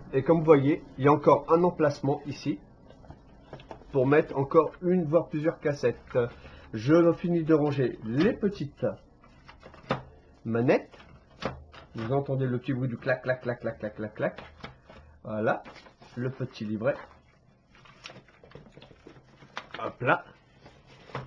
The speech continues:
Moi, j'ai pris autant de plaisir à vous déballer le jeu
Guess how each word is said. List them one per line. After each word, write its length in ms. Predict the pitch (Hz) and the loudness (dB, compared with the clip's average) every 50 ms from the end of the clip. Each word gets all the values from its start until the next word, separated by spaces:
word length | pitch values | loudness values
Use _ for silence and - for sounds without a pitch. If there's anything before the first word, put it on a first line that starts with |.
| - - - - - - - - - - - - - - - - - - _ _ _ - - _ - - - - - | -16 -20 -20 -20 -20 -20 -20 -20 -20 -20 -20 -20 -20 -20 -20 -20 -20 -20 _ _ _ -20 -20 _ -20 -20 -14 -6 -2
Moi, 500 | 143 156 170 180 190 185 170 - - - - _ _ _ _ _ _ _ _ | 2 6 8 8 10 8 8 6 2 -6 -20 _ _ _ _ _ _ _ _
j'ai 240 | - 143 117 131 170 | -8 -6 -2 0 0
pris 260 | 165 - - 175 156 - - - | 0 2 0 -2 -2 -4 -6 -2
autant 400 | 220 220 220 220 - 233 220 220 | 2 2 2 2 4 4 6 6
de 140 | 214 - 214 | 6 6 6
plaisir 840 | 208 - - 208 202 208 190 160 180 190 196 190 185 175 156 151 - - | 4 4 4 4 6 6 4 4 4 4 4 6 6 6 4 4 4 4
à 80 | 139 127 | 2 2
vous 160 | 127 143 143 135 | 2 2 4 8
déballer 460 | 147 180 185 160 180 180 180 185 180 | 10 10 10 12 12 12 12 12 12
le 60 | 170 | 10
jeu 380 | 151 131 156 160 156 147 139 135 | 8 4 6 6 6 6 4 0